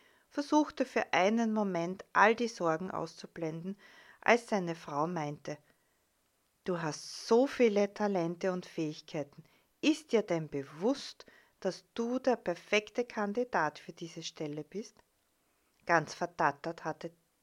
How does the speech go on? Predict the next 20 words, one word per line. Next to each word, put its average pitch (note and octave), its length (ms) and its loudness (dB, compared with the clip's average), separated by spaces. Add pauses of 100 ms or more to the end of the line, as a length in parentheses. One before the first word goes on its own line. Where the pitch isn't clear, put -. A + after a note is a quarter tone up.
(220)
Bert D#3+ 420 -2
damals D#3+ 500 -2 (100)
Bea D#3 300 -4
angesehen. D3+ 640 -6 (1200)
Doch G3 200 -2
er B3+ 140 8
ist - 240 2
über F#3+ 180 4
seinen F#3+ 360 -2
Schatten F#3+ 400 -2
gesprungen, F#3+ 640 -8 (460)
hat A3 240 6
sich - 260 -8
beworben D#3 680 -2 (480)
und G3 200 -4
die F#3 80 -8
Stelle E3 520 0
als E3+ 200 0
Führungskraft F3 840 -6
bekommen. D3 540 -10